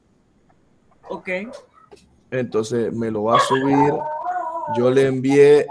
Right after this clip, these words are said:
Speaker 2: al grupo de WhatsApp, se lo muestro inmediatamente para que estemos al día.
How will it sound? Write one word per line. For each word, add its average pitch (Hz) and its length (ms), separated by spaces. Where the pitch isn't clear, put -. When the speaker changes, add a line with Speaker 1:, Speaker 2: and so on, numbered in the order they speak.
Speaker 2:
al 120 200
grupo 143 400
de 151 80
WhatsApp, 139 680
se - 160
lo 110 80
muestro 127 380
inmediatamente 127 920
para 113 300
que 101 80
estemos 113 400
al 117 120
día. 139 420